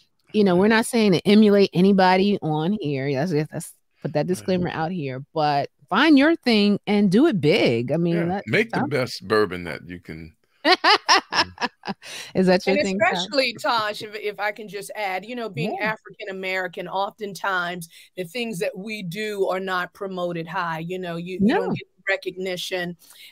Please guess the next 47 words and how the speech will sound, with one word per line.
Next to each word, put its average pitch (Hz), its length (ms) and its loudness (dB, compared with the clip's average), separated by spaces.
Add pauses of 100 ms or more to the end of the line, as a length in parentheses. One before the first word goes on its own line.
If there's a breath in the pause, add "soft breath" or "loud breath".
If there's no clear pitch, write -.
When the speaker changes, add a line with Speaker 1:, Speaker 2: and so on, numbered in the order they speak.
Speaker 3:
and 190 400 -2
we 226 200 -2
don't 226 240 0
know 226 220 2
about 180 340 -4
many 180 340 -6
of 170 220 -10
them. 180 200 -8
And 175 140 -8
that's 185 260 -6
why 202 220 0
this 190 220 -6
show 208 400 0
is 185 120 -4
so 190 200 -6
great, 190 340 -4
just - 260 -10
to 196 100 -8
point 220 440 -6
out 202 220 0 (260 loud breath)
what 202 200 -2
people 208 320 -4
have 196 240 -2
done, 247 220 -4
because 220 300 -4 (100)
I 233 200 0
didn't 254 280 -4
know 262 360 0
many 208 380 -6
of 185 120 -8
these 190 220 -8
people, 185 480 -8
you 196 120 -6
know, 196 280 -2
until, 190 640 0 (260 loud breath)
you 220 120 -4
know, 208 100 2
tonight's 196 560 -4
show. 214 500 0
And, 170 240 -8 (280 soft breath)
and 190 120 -2
I 190 180 2
think 262 260 -6
it's 190 100 -2
great 214 480 2
to 190 140 -8
celebrate 196 1120 0